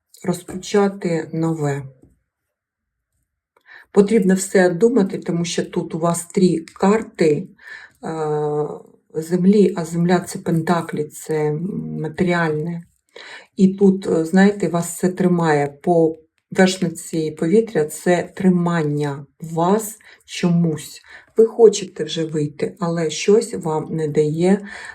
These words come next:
від, е, один від одного відмовитись остаточно. Отак от такий ваш стан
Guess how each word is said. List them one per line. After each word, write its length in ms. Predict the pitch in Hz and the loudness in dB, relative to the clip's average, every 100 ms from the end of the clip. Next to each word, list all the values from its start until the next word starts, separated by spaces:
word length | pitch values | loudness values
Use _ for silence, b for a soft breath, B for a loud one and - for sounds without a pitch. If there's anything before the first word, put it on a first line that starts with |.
| _ - | _ -4
від, 400 | 156 170 - - | 0 0 -2 -6
е, 380 | - 160 156 - | -10 -8 -6 -4
один 320 | 151 180 160 | 2 4 4
від 200 | 160 165 | -2 4
одного 720 | 196 190 165 160 156 147 139 - | 4 4 0 -2 0 0 0 -6
відмовитись 1040 | - 117 185 170 170 143 139 196 - - _ _ | -10 -6 -4 -2 -2 -2 -4 -10 -12 -20 _ _
остаточно. 880 | 190 - 185 - - - - - - _ b b b b b b _ _ _ _ _ _ _ _ _ _ _ _ _ _ _ _ _ _ _ _ _ _ - | -12 -6 -6 -4 -4 -6 -8 -10 -12 _ b b b b b b _ _ _ _ _ _ _ _ _ _ _ _ _ _ _ _ _ _ _ _ _ _ -12
Отак 400 | 175 185 185 196 - | -10 -4 -2 -4 -4
от 200 | 196 - | -8 -4
такий 440 | 196 - 202 208 | -4 -2 0 2
ваш 320 | 190 190 190 - | 2 2 0 -4
стан 560 | - 190 180 202 202 | -4 0 4 4 2